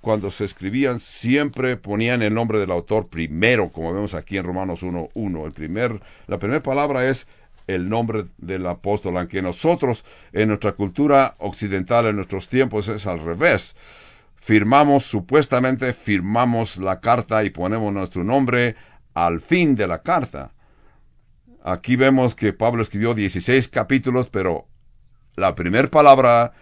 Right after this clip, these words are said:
Pablo se identifica: "Pablo, siervo de Jesucristo, llamado a ser apóstol". Así que vemos este enorme rollo que se llama el libro de los Romanos, y no hay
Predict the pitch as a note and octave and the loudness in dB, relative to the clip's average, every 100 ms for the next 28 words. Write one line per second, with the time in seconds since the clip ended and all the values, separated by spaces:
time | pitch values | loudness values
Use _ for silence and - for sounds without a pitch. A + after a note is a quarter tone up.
0 | _ _ A#2 C3+ G#2 G#2 G2 F2 F2 F#2+ | _ _ 0 2 2 0 -2 -2 -6 -6
1 | E2 - D3 E3+ D#3+ D#3+ - _ - A2 | -8 2 4 4 2 -4 -10 _ -6 0
2 | A#2+ A#2 A2+ F#2 F2 E2+ - C3 B2+ - | 2 2 -2 -2 -4 -8 -4 -2 -2 -8
3 | - - - - F2+ F#2 A2+ A2 G2 G#2+ | -14 -14 -20 -6 -2 0 0 0 -2 -2
4 | A2 - - D#2+ D#2+ - C3 B2+ - E2 | -2 -6 -12 -10 -10 -2 -2 -2 -6 -10
5 | D2+ A1+ - - - _ - G#2 - G#2 | -10 -16 -20 -20 -20 _ -6 -6 -6 -4
6 | G2 F#2 G2+ B2+ E3+ D3 D#3 D#3+ D3+ D3 | -4 -4 -2 0 2 2 2 0 0 0
7 | B2+ C#3 C#3 C3+ C3 B2+ _ _ G#2 G#2+ | 2 2 2 2 0 -4 _ _ -10 0
8 | C3+ C#3 B2+ B2 A#2+ - G2 G#2+ A#2 A#2 | 6 8 6 4 0 -6 -4 0 0 2
9 | A#2 G2 - _ - G#2+ A2+ A2+ G#2+ G#2 | 0 -2 -12 _ -6 -4 -2 -2 -2 -4
10 | G2+ B2+ G#2+ G#2+ - - - _ _ _ | -4 -4 -2 -4 -4 -18 -20 _ _ _
11 | G2 A2+ G#2 G#2 - _ - A2+ C3 D#3 | -4 -2 -2 -6 -12 _ -10 0 6 6
12 | F3 | 6